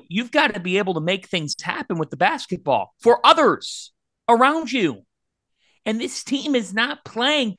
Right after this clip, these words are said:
together. They're not playing connected. But also the loss of Manek is not just a, a, a significant loss, but the fact is, is that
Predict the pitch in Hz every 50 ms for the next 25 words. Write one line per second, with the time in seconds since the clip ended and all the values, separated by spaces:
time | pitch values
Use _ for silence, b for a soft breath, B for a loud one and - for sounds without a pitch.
0 | _ - - 180 143 - 190 185 214 240 240 285 311 294 294 b b b b -
1 | - 190 185 196 220 - - - - 233 247 233 220 185 - 190 185 220 262 262
2 | - 214 185 - _ _ _ _ _ _ _ _ 202 220 - - - 247 269 294
3 | 277 - 240 208 190 190 190 190 214 254 311 349 285 - 247 202 170 170 165 175
4 | 175 165 202 220 214 170 123 110 - _ - - _ _ _ _ _ _ _ _
5 | _ _ _ _ _ _ _ _ _ _ _ _ _ - 185 202 190 - - 202
6 | 233 277 349 349 - - 233 220 214 - - 202 170 165 156 - - - - 139
7 | 151 147 143 143 139 139 - _ _ - 151 143 - - 160 143 147 156 214 330
8 | - - 339 - - - 151 110 120 120 113 110 104 101 110 123 - - - -
9 | - _ _ _ _ _ _ _ _ - 208 208 208 226 208 - - - 277 339
10 | 339 330 - - 233 247 254 220 190 175 151 160 156 139 - 175 165 165 160 -
11 | -